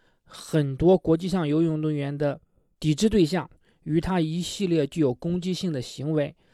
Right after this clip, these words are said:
有着莫大的关系。本来他就已经成为了大家比较不太待见的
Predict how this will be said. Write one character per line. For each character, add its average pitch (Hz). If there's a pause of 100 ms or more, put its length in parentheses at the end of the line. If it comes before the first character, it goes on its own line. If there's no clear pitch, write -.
(140)
有 143
着 160
莫 208
大 175
的 123
关 160
系。 - (400)
本 143
来 165
他 -
就 226
已 156
经 147
成 147
为 156
了 156
大 160
家 156
比 156
较 156 (580)
不 165
太 175 (200)
待 -
见 139
的 123